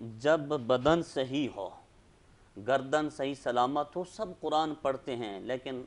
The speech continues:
अली का लख्त जिगर इमाम हुसैन रज़ी अल्लाह ताला अन्हु की ज़ात वो ज़ात है कि तन से गर्दन जु-, जुदा हो चुकी थी, लेकिन इमाम हुसैन रज़ी अल्लाह ताला अन्हु फिर भी कुरान की तिलावत में मसरूफ़ थे।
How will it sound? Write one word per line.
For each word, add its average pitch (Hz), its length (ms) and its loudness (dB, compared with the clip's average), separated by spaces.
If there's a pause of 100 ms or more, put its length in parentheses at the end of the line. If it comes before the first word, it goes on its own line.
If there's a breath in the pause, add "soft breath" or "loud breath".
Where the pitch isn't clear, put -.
अली 139 240 -2
का 131 180 -2
लख्त 120 320 -4
जिगर 113 380 -2
इमाम 113 360 -6
हुसैन 127 520 -8 (420 loud breath)
रज़ी 123 260 -2
अल्लाह 113 440 2
ताला 107 320 2
अन्हु 110 220 -4
की 101 180 -12
ज़ात 107 380 2
वो 98 160 -6
ज़ात 110 380 2
है 123 120 -4
कि 107 180 -8 (160)
तन 139 220 0
से 113 200 -6
गर्दन 107 420 -4 (320)
जु-, 104 140 -6 (240)
जुदा 113 300 6
हो 151 180 0
चुकी 139 340 -6
थी, 104 220 -8 (460 loud breath)
लेकिन 123 500 0
इमाम 127 320 2
हुसैन 139 500 -2
रज़ी 110 240 -2
अल्लाह 107 520 0
ताला 104 360 0
अन्हु 98 200 -8 (120)
फिर 117 160 -8
भी 107 140 -8 (140)
कुरान 101 320 -4
की 98 180 -12
तिलावत 95 520 -6
में 117 260 -6
मसरूफ़ 95 460 -8
थे। - 160 -20